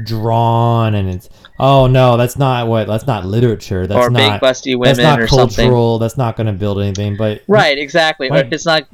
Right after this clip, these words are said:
Speaker 2: creating some political statement or something,
Speaker 1: Which they
Speaker 2: you
Speaker 1: all
Speaker 2: know.
Speaker 1: do though, in theory. I mean,
Speaker 2: Well,
Speaker 1: my
Speaker 2: but, but that goes back to the owners of those, the major, the major property owners. Like, let's look,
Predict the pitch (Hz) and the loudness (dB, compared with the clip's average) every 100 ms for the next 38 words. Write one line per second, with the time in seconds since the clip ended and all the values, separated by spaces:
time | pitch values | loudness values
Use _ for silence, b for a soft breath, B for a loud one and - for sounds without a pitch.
0 | - - 143 135 139 120 - 139 135 123 | -8 -4 -2 -2 -6 -6 -2 -2 -2 -6
1 | - 127 120 107 117 113 110 107 101 - | -4 0 0 0 0 2 0 0 -2 -2
2 | 107 131 143 101 143 143 156 92 135 202 | -2 2 2 4 6 8 6 6 6 6
3 | 135 101 90 - 101 95 92 98 123 127 | 4 0 -2 -2 -2 0 -2 -2 0 0
4 | 127 135 131 127 127 170 165 151 - - | 2 2 2 0 0 2 2 0 -4 -18
5 | - 135 143 151 156 143 143 139 135 123 | -2 0 0 0 0 2 0 -2 -4 -4
6 | - 123 123 113 113 104 107 101 98 - | 0 0 0 0 -2 0 0 0 -2 -4
7 | 113 107 113 110 107 - _ - _ 78 | -4 0 -2 0 -4 -6 _ -20 _ -12
8 | 113 110 113 113 110 - 113 110 104 98 | -4 -2 0 0 -2 0 0 0 -4 -4
9 | 92 90 101 95 110 110 - - 113 104 | -4 -2 -2 0 -2 -2 -6 -4 -4 -4